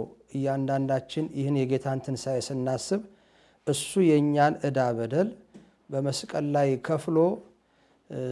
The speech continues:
ዘላለማዊ ሞት በእኛ በክርስቲያኖች ላይ እንዳይሰለጥን አድርጎ እሱ ተነስቷል። ነገር ግን እኛም እሱን አርአያና አብነት አድርገን ከሞት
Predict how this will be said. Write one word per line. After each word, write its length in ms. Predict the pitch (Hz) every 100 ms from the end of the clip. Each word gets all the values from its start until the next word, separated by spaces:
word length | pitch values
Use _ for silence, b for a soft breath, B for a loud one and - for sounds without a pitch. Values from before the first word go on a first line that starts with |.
| 127 120
ዘላለማዊ 760 | 127 139 147 151 147 151 147 147 139
ሞት 320 | 123 131 147 147 -
በእኛ 320 | - 143 135 131
በክርስቲያኖች 720 | 127 123 139 - 135 131 123 131
ላይ 160 | 131
እንዳይሰለጥን 960 | 131 135 131 127 113 131 131 - - 190
አድርጎ 400 | 135 131 131 131 180 233 - - b b b b -
እሱ 200 | - - -
ተነስቷል። 560 | 135 117 - - 87 - _ 139
ነገር 280 | 143 151 147
ግን 180 | 143 151
እኛም 500 | 143 139 135 135 175 240 - b b b b b -
እሱን 440 | 123 - - 180 185
አርአያና 520 | 156 151 147 147 147 143
አብነት 380 | 139 139 135 131
አድርገን 600 | 131 127 127 135 160 202 226 -
ከሞት 420 | - 165 180 196